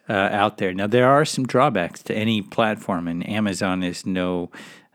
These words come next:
um, uh, exception to that. But, uh, I, I, I tell you, especially since they extended the, uh, free period, uh, that you can be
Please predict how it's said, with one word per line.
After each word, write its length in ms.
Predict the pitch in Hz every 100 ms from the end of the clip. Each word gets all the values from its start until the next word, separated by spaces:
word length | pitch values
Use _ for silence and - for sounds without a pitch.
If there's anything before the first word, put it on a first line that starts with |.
| -
um, 480 | 87 85 82 82 82 _ _ _ - - _ _ _ _ _ _ _ _ - -
uh, 140 | 120
exception 500 | - - 147 - 95 87
to 40 |
that. 340 | 90 82 80 - - - -
But, 320 | 147 131 -
uh, 380 | 131 117 110 113 -
I, 60 | -
I, 520 | - - 151 - - - - - _ -
I 100 | -
tell 160 | 107 147
you, 300 | 127 117 117
especially 460 | - 160 - 170
since 280 | - 131 107
they 160 | - 110
extended 600 | 104 - 123 113 101 95
the, 560 | 98 95 95 92 92 -
uh, 300 | 92 90 87
free 320 | - 139 123
period, 540 | - 117 95 90 - - _
uh, 260 | 95 92 90
that 220 | 90 98
you 220 | 95 98 95
can 440 | - 107 90 90
be 460 | 87 104 95 92